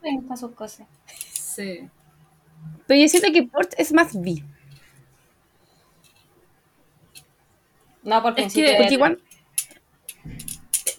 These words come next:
Speaker 3: porque
Speaker 2: Es
Speaker 3: a Rey
Speaker 2: que
Speaker 3: igual lo veía más gay, más, mucho más gay que a Port.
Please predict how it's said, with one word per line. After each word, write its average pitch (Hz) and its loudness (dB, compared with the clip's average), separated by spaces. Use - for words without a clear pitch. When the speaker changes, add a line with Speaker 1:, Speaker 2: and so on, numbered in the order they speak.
Speaker 3:
porque 247 4
Speaker 2:
Es 262 8
Speaker 3:
a 247 10
Rey 269 8
Speaker 2:
que 349 10
Speaker 3:
igual 214 8
lo 233 8
veía 262 8
más 233 6
gay, 202 4
más, 196 2
mucho 240 0
más 294 4
gay 285 2
que 294 2
a 277 2
Port. - -6